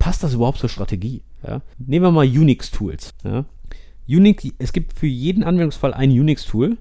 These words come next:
und ein Unix-Tool hat immer nur einen Anwendungsfall. Du wirst jetzt keine, du wirst jetzt keine, äh, Streaming-Fähigkeiten in, äh, in dem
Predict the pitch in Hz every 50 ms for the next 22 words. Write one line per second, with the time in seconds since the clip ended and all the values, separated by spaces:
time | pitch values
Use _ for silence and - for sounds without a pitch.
0 | - - - - - 127 120 - 131 131 135 147 180 185 170 - - - 143 143
1 | 147 147 165 175 165 156 147 123 135 143 143 143 165 165 139 113 104 - - -
2 | - - - - - - - 135 123 113 147 185 196 - - 156 151 - - -
3 | - - - - 170 190 202 208 208 208 202 - - - - - 123 131 175 180
4 | - 175 - - - - 151 156 175 185 180 175 175 170 170 - - - - -
5 | 127 131 131 131 131 131 131 - - - - - - - 156 196 220 240 220 180
6 | 139 117 - - - 131 127 123 - - - - 117 113 113 104 - 156 160 -
7 | 127 127 127 135 135 139 135 - 123 123 127 127 127 127 120 127 131 135 139 135
8 | 131 123 120